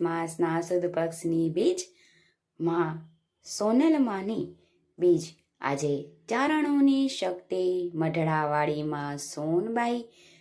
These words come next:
જાણો શું છે માતાજીનો મહિમા, ઇતિહાસ અને મહાત્મય. તો ચાલો આજના આ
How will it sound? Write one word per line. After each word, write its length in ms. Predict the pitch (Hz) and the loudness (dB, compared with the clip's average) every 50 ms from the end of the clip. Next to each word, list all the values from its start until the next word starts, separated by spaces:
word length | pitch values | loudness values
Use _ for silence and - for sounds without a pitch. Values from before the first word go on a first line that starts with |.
| _ _ _ - - | _ _ _ -12 -6
જાણો 340 | 214 233 247 262 277 277 269 | 0 2 2 4 4 4 2
શું 280 | 262 - 214 220 214 | 0 -2 -2 -4 -4
છે 240 | 214 - 214 202 196 | -4 -4 -4 -4 -2
માતાજીનો 840 | 190 180 175 165 160 165 165 165 160 156 156 165 165 165 160 160 | 0 0 0 0 0 -2 -2 -2 -2 0 0 2 2 2 0 0
મહિમા, 600 | 160 160 156 156 160 160 160 180 208 247 302 - - _ _ _ - | 0 0 0 2 2 2 2 0 0 -2 -6 -8 -12 _ _ _ -12
ઇતિહાસ 540 | 170 170 - 185 190 180 190 208 254 302 294 - - - | -12 -8 -8 -8 -6 -4 -2 -2 -2 -4 -6 -10 -10 -2
અને 440 | - 180 180 180 220 285 359 - - - - - - _ _ _ | 2 4 4 4 2 0 -6 -8 -12 -20 -20 -20 -20 _ _ _
મહાત્મય. 640 | 160 175 170 180 196 214 185 - 175 170 156 143 139 135 - - - _ _ _ _ _ - | -4 -2 0 0 0 0 -2 0 0 0 2 0 -4 -6 -8 -20 -20 _ _ _ _ _ -2
તો 340 | 185 180 180 175 170 175 - _ _ _ _ | 2 2 2 2 0 -4 -14 _ _ _ _
ચાલો 420 | - 240 254 262 254 262 262 269 269 - _ _ _ _ - | 0 0 2 2 2 2 0 0 -4 -10 _ _ _ _ -4
આજના 420 | 156 175 180 175 180 175 180 175 | -2 -2 0 0 0 2 2 2
આ 480 | 170 175 - - 175 170 165 160 160 | 0 0 -2 -2 -2 0 -2 -2 -6